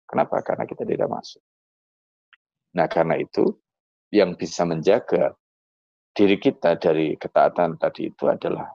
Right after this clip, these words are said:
kesadaran kita. Kesadaran kita itu yang akan menjaga kita, membentengi kita dari berbagai macam bujuk rayu setan,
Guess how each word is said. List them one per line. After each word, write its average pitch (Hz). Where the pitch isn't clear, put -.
kesadaran 87
kita. -
Kesadaran 82
kita -
itu 170
yang 92
akan 87
menjaga 80
kita, 85
membentengi 90
kita -
dari 180
berbagai 90
macam 80
bujuk 107
rayu 110
setan, -